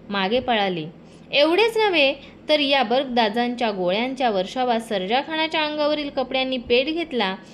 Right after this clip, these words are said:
स्वतः खान जखमी होऊन मराठ्यांच्या हाती सापडला. हिम्मत खानाशी झालेल्या लढाईत संताजीच्या फौजेतील बरकदाजांनी अशीच महत्त्वाची कामगिरी बजावली होती. ज्या ठिकाणी संताजीने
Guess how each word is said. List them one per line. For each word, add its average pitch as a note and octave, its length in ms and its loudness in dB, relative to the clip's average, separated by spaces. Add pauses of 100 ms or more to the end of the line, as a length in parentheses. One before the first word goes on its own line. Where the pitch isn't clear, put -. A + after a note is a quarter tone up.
(200)
स्वतः D#4+ 380 2 (140)
खान E4 240 -2
जखमी D#4+ 320 -2
होऊन D4 240 -2
मराठ्यांच्या B3+ 600 -2
हाती A3 280 -6
सापडला. G#3+ 580 -2 (380)
हिम्मत C4 280 2 (140)
खानाशी D#4+ 400 -2
झालेल्या B3+ 440 2
लढाईत A3+ 480 0 (500)
संताजीच्या F4 600 2
फौजेतील D#4+ 560 -2
बरकदाजांनी C4 1000 0
अशीच F#4+ 360 -2
महत्त्वाची D#4+ 540 -2
कामगिरी A3 500 -2
बजावली G#3+ 420 -2
होती. G3+ 400 -2 (600)
ज्या C4 200 4
ठिकाणी B3+ 460 -2
संताजीने B3 720 0